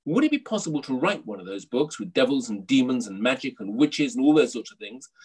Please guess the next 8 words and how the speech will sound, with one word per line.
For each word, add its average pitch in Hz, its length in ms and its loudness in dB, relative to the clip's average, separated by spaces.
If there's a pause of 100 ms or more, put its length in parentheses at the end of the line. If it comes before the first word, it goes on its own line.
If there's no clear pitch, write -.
(140)
and 156 160 2
do 208 140 4
them 220 200 2
in 190 140 -2
the 208 120 -2
real 170 460 4
world? - 320 -12 (480)
Because 185 320 2